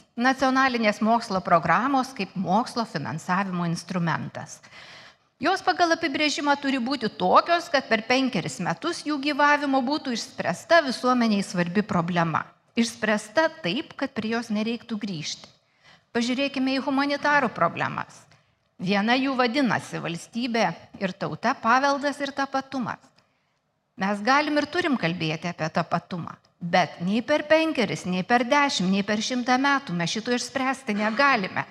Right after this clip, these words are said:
Ir kai bandoma, na, pritaikyti tą patį instrumentą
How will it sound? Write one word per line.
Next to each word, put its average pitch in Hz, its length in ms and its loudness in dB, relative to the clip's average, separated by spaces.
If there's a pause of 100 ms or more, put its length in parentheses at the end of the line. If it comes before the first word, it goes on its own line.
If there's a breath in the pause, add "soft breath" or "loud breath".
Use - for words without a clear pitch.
(760 loud breath)
Ir 262 240 4
kai 254 420 -2
bandoma, 214 800 2 (320)
na, 226 220 0
pritaikyti 240 720 -2
tą 240 160 2
patį 302 320 -2
instrumentą 190 800 -2